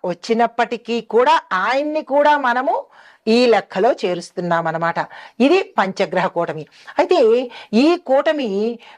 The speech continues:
కరెక్ట్గా ప్రారంభ సమయము ఏప్రిల్ పద్నాలుగవ తారీఖు రెండు వేల ఇరవై ఐదు. అప్పుడే కూడా మనకి చూడండి, మేష సౌరమాన ప్రకారము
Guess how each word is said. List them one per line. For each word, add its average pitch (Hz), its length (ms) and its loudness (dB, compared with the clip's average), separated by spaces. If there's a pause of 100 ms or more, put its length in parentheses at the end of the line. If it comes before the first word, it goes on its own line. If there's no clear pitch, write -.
(180)
కరెక్ట్గా 247 840 0 (160)
ప్రారంభ 233 580 0
సమయము 196 760 -2 (280)
ఏప్రిల్ 277 480 2 (140)
పద్నాలుగవ 226 720 0
తారీఖు 180 760 -2
రెండు 190 320 0
వేల 190 380 0
ఇరవై 175 260 0
ఐదు. 160 340 -2 (360)
అప్పుడే 320 500 4
కూడా 262 320 0
మనకి 233 400 -6
చూడండి, 226 440 -2 (380)
మేష 247 400 2
సౌరమాన 262 640 2
ప్రకారము 247 760 0